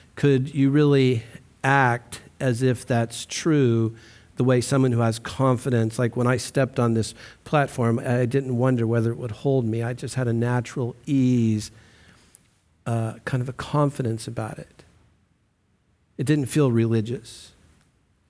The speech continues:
It didn't feel legalistic or like works or grunting. There was just a real natural ease of walking up here 'cause I had a real confidence that this would hold me.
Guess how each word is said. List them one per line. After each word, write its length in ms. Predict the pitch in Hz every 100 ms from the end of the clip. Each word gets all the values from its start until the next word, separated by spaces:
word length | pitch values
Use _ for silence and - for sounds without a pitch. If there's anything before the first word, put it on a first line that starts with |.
| _ _ _ _ - - - -
It 80 | 143
didn't 200 | 127 147
feel 220 | 127 147
legalistic 680 | 135 139 131 127 117 - 151
or 80 | 151
like 200 | 135 113
works 520 | 123 120 127 123 123
or 100 | 139
grunting. 560 | 120 123 123 120 135 135
There 60 | 151
was 100 | 156
just 160 | 160
a 60 | 175
real 180 | 151 156
natural 500 | 147 143 139 143 -
ease 400 | 143 143 135 117
of 160 | 113 113 - - -
walking 440 | - 131 135 139 139
up 220 | 139 131
here 120 | 123
'cause 140 | -
I 60 | 143
had 80 | 123
a 20 |
real 160 | 120 117
confidence 720 | - - 139 127 123 120 110
that 140 | 123
this 200 | 117 120
would 120 | 131 120
hold 300 | - 151 135
me. 260 | 120 120